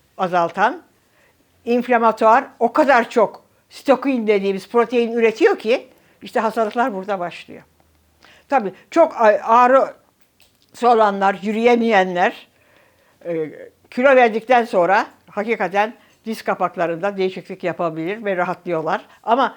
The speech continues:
incelmeden önce bunun yapılması imkansız ve mümkün değil. Tabii kiloların en büyük sebeplerinden biri de tabii biliyoruz ki şekerdir, insülindir. Yani bütün metabolik bozukluklar, bütün mineral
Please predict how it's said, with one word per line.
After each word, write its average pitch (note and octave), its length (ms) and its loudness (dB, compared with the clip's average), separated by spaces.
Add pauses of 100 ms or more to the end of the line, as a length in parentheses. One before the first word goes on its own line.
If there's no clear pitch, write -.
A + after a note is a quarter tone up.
(160)
incelmeden A3+ 680 0
önce F#3+ 380 -4 (180)
bunun G#3 260 -8
yapılması F3+ 680 -8
imkansız F#3+ 580 -8
ve E3+ 100 -4
mümkün E3+ 380 -10
değil. G#3 280 -6 (340)
Tabii G3+ 300 0 (220)
kiloların A3+ 540 2
en A#3 220 -2
büyük F#3 220 -4
sebeplerinden F3+ 800 -4
biri F3+ 200 -6
de A#3+ 180 -2 (340)
tabii F#3 260 -4
biliyoruz F#3 420 -2
ki C4 260 -6 (240)
şekerdir, G3+ 600 -2
insülindir. F3 680 -10 (200)
Yani G#3+ 260 2 (240)
bütün D4+ 560 -2
metabolik C4+ 540 2
bozukluklar, F#3 600 -4 (640)
bütün C4+ 400 -2
mineral B3 560 4